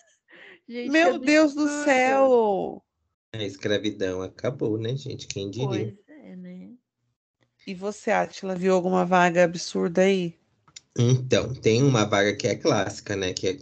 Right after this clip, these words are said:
Speaker 3: saiu no início da pandemia, que é de uma babá. Então,
Speaker 1: Hum.
Speaker 3: começa aqui com o salário de mil e seiscentos por mês, a média de salário pra cidade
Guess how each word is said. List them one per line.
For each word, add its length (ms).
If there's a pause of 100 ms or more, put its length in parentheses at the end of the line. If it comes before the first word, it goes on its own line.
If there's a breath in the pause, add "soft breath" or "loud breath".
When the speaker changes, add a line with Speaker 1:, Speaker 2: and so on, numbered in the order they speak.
Speaker 3:
saiu 440
no 100
início 360
da 120
pandemia, 760 (640 loud breath)
que 580
é 100
de 140
uma 180
babá. 480 (1040)
Então, 280
Speaker 1:
Hum. 120
Speaker 3:
começa 480
aqui 180
com 100
o 20
salário 600
de 60
mil 280
e 60
seiscentos 680
por 240
mês, 760 (640 soft breath)
a 100
média 360
de 80
salário 680
pra 220
cidade 340